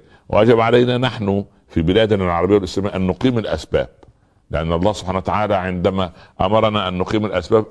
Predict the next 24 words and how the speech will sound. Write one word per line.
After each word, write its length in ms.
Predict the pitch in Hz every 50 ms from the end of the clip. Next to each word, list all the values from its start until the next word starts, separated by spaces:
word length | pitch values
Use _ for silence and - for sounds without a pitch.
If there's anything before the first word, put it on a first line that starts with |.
| - -
أقام 360 | 90 - - 131 131 131 123
هذه 220 | 120 117 107 104
الدنيا 300 | 101 98 104 117 113 104
على، 280 | 90 95 92 95 95 87 - - - - _
على 240 | 71 82 87 92 85
سنن 380 | - - 135 131 117 98 95
جارية. 500 | 87 - 113 104 104 87 78 67 62 - - _ _ _ _ _ _ _ - _ _ _ _ _ _
فلا 800 | - - 80 76 76 76 73 69 - - - - - - - 80 82
تأتي 260 | - 113 110 - 107
الموضوعات 680 | 95 87 85 85 87 87 87 82 92 87 98 110 - -
خيالية 680 | - - 82 80 78 73 73 85 98 104 101 98 92
ولا 300 | 87 87 85 80 80 78
ضرب، 520 | 73 78 95 92 82 76 76 78 76 73 - - - - _ _
آه، 480 | - - 69 67 67 67 67 67 65 65
عشواء 640 | 65 67 71 71 - - 87 92 101 104 104 -
ولا، 260 | 90 82 78 78 78 73
ولا 500 | 71 78 80 78 80 78 82 90 98 101
هذا، 140 | 92 90
وإنما 440 | 82 80 82 78 80 82 82 80 80
تأتي 320 | 80 - 110 101 95 - 82
بتخطيط 600 | 76 78 - 80 - - - - 104 107 107 - - - - - _
وتنظيم. 580 | - 76 - 82 78 73 69 73 95 95 80 64 -
سبحان 300 | - 64 - 73 71 73
الله، 240 | 71 69 71 67